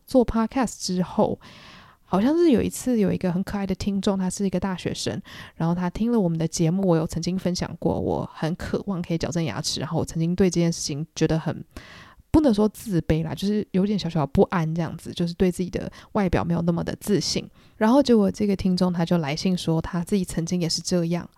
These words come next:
然后他长大之后呢，妈妈终于答应说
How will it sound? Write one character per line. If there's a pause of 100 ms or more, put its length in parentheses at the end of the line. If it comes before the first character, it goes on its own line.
(100)
然
后 (140)
他
长
大
之
后
呢，
妈
妈
终
于
答
应
说